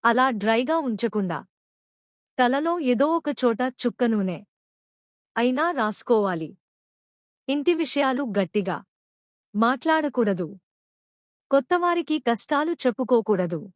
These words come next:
పరిచయం లేని వారిని సహాయం కోరకూడదు. పండగ రోజుల్లో, సెలవు దినాల్లో కనీసం శుక్రవారం రోజు అయినా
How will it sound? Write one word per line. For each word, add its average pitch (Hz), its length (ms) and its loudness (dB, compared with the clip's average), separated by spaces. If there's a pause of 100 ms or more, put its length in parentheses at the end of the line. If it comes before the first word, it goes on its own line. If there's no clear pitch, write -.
(880)
పరిచయం 262 440 0
లేని 262 320 0
వారిని 233 460 0
సహాయం 233 560 -2
కోరకూడదు. 196 640 -2 (1000)
పండగ 311 340 0
రోజుల్లో, 294 500 0
సెలవు 254 380 -2
దినాల్లో 240 460 0 (1000)
కనీసం 320 540 0
శుక్రవారం 302 680 -2
రోజు 247 280 2
అయినా 185 300 -2